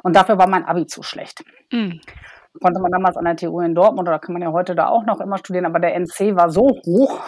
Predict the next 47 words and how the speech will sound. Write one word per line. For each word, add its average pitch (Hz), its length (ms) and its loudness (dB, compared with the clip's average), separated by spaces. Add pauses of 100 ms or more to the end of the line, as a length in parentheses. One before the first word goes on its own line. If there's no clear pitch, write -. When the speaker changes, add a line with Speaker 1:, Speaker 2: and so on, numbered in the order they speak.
(760)
Speaker 2:
Mhm. - 440 -8
Speaker 1:
dass 180 180 6
ich 175 100 -6
Speaker 2:
Okay. 185 160 0
Speaker 1:
den, 180 100 0
äh, 170 380 0 (200)
nicht 190 200 -6
erreicht 175 460 2
habe 190 260 4
und 165 240 -2
dann 170 380 0
mich 170 120 -6
so 185 80 0
ein 180 40 -2
bisschen 175 200 -4
umgeguckt 202 500 0
habe - 120 2
und 165 100 -8
festgestellt 180 460 0
habe, 180 140 -2
na 165 160 0
ja, 175 60 2
mit 175 180 -6
Geografie 180 500 0
kannst 185 280 -8
du 180 100 -8
auch 208 180 0 (300)
gerade 185 300 4
in 165 140 0
Bochum 202 420 0 (480)
in 190 120 2
diese 196 260 4
Richtung 180 420 0
gehen, 233 480 2 (100)
ähm, 190 280 2
und 185 160 -2
musst 180 160 -4
dann 185 120 4
halt 170 160 2
nur 185 120 0
entsprechend 175 460 -4
die 170 80 -4
Nebenfächer 180 460 -4
so 175 80 -2
ein 165 100 -2
bisschen 170 360 -8
geschickt 170 340 -12